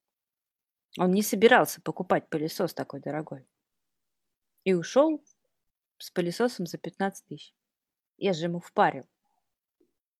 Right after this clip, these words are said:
И они искренне в этот момент чувствуют себя чудовищем.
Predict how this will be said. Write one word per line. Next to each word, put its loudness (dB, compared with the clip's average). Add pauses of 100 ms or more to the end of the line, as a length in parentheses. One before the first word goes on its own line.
И 2
они 2
искренне 2
в -4
этот -4
момент 2
чувствуют -6
себя 2
чудовищем. -6